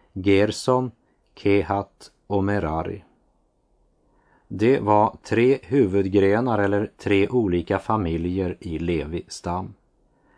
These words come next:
Det var familjerna till Levi tre söner, Gerson, Kehat och Merari. Gersons familj skulle ha sitt läger bakom tabernaklet västerut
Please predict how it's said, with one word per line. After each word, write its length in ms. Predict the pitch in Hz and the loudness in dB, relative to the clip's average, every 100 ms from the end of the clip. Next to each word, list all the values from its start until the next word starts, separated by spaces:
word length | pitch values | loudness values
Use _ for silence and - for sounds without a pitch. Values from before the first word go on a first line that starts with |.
| _ - | _ -2
Det 100 | 110 | 2
var 100 | 110 | 2
familjerna 680 | 113 107 101 101 117 113 113 | 2 2 2 2 2 2 0
till 200 | 92 85 | -2 2
Levi 380 | 101 110 117 | 2 4 2
tre 300 | 110 92 92 | 0 0 0
söner, 540 | - 113 104 95 110 113 | 0 0 0 0 -2 -4
Gerson, 800 | 113 98 87 90 - 98 98 95 - | -2 0 2 0 -4 -4 -4 -6 -14
Kehat 580 | - 101 78 82 80 - | -4 -2 0 -4 -6 -12
och 140 | - 92 | -8 -6
Merari. 480 | 87 87 87 101 101 _ _ _ _ _ _ _ _ | -4 -4 -4 -6 -12 _ _ _ _ _ _ _ _
Gersons 800 | 110 104 98 98 - 127 127 - - | -4 2 4 2 0 0 -2 -4 -6
familj 600 | - 127 80 76 - - _ _ _ _ _ - | -2 0 0 -6 -8 -16 _ _ _ _ _ -20
skulle 300 | - 120 113 | 0 4 6
ha 180 | 113 | 6
sitt 260 | 120 117 113 | 4 -2 -2
läger 520 | 117 90 85 92 104 | -2 0 0 0 -2
bakom 600 | 98 104 92 90 - 117 | 0 4 4 2 0 -2
tabernaklet 800 | 120 117 127 87 80 - 98 - | -2 0 0 0 -4 -4 -6 -6
västerut 920 | 90 87 90 - - 95 92 - _ | -6 -6 -6 -8 -4 -4 -4 -10 _